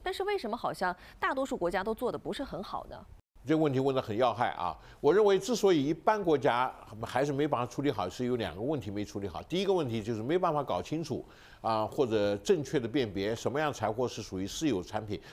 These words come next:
Speaker 2: 什么样财货是属于公共产品。第二个问题就是没办法搞清楚啊，政府在资源配置中到底什么样的一个角色。你比方说像美国，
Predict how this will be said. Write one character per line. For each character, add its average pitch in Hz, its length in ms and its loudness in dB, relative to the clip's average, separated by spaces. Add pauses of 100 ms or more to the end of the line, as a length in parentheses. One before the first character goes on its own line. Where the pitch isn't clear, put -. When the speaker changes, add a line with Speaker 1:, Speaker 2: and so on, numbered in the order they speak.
Speaker 2:
什 - 140 -4
么 139 60 -2
样 135 120 0
财 120 120 0
货 120 160 0
是 117 140 -8
属 - 180 -10
于 90 60 -6
公 139 240 -6
共 113 100 -6
产 95 160 -8
品。 87 160 -10 (320)
第 254 120 2
二 240 100 6
个 - 0 -
问 160 160 0
题 104 160 -6
就 104 80 -6
是 104 80 -6
没 143 160 2
办 175 180 2
法 143 80 2
搞 92 160 -2
清 139 200 -6
楚 98 200 -8 (200)
啊， 92 180 -8 (220)
政 226 240 2
府 82 240 -10 (280)
在 127 200 2
资 160 220 -4
源 147 180 4
配 151 200 0
置 107 120 -6
中 120 220 -4 (140)
到 139 160 2
底 98 120 -8
什 95 160 -6
么 104 80 -6
样 117 100 -4
的 113 60 -2
一 107 40 -2
个 107 80 -4
角 78 180 -6
色。 92 220 -4 (320)
你 139 100 0
比 135 100 2
方 147 140 2
说 165 120 0
像 147 180 -2
美 101 120 0
国， 98 260 -2